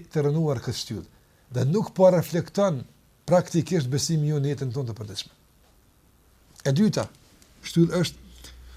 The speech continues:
thot Ibn Kaim rahimullah, që dashuria ndaj Allahut të mposht çdo dashuri tjetër. Kjo ishte në ngar,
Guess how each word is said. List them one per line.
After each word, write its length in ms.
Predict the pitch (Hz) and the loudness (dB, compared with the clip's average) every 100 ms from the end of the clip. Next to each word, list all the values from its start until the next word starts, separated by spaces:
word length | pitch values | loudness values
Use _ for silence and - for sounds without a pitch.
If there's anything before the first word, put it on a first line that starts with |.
| - | -6
thot 140 | 160 151 | 0 2
Ibn 180 | 147 - | 0 2
Kaim 240 | 175 165 | 2 4
rahimullah, 480 | 139 143 147 160 160 123 | 0 0 -2 -2 -4 -2
që 220 | 165 165 165 - - - - - - - - | 0 0 -4 -20 -20 -20 -20 -20 -20 -20 -10
dashuria 500 | 117 127 160 196 175 | -4 -2 0 2 2
ndaj 160 | 151 165 | 0 0
Allahut 560 | 139 139 156 135 139 - - - - - - - - - - | -2 0 0 0 -2 -6 -20 -20 -20 -20 -20 -20 -20 -14 -2
të 120 | 139 | 2
mposht 880 | 127 - - 190 180 139 - - - - - | 2 -2 0 6 6 6 0 -6 -20 -20 -16
çdo 460 | 135 117 123 147 180 | -8 -4 -2 0 -2
dashuri 480 | 143 143 - 135 117 | -2 -4 -2 0 -2
tjetër. 320 | - 110 - - - - - - - - - - - - - - - - - - - - - - | -2 -8 -8 -16 -20 -20 -20 -20 -20 -18 -18 -18 -20 -20 -20 -20 -20 -20 -20 -20 -20 -20 -20 -8
Kjo 140 | - 180 | 2 4
ishte 240 | 160 170 | 4 4
në 140 | 151 139 | 4 6
ngar, 360 | 151 139 101 | 6 6 4